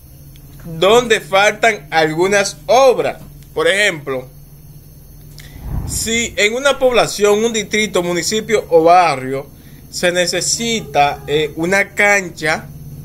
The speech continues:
un estadio, ¿verdad? Eh, una obra, cualquier tipo de obra, ya sea, eh, ya sea de infraestructura, como también puede ser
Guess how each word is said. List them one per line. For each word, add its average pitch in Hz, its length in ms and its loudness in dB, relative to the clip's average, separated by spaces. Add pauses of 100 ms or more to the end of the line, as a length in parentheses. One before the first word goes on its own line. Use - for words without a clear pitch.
(760)
un 123 160 -8
estadio, 175 880 2 (420)
¿verdad? 160 460 2 (540)
Eh, 151 680 2 (460)
una 190 400 2
obra, 202 680 4
cualquier 214 440 0
tipo 220 260 -4
de 196 120 2
obra, 190 580 4
ya 170 200 0
sea, 190 680 2
eh, 151 440 0 (1900)
ya 170 160 2
sea 208 280 0
de 208 120 0
infraestructura, 190 1120 2 (540)
como 156 220 2
también 156 400 2
puede 185 280 -2
ser 180 360 0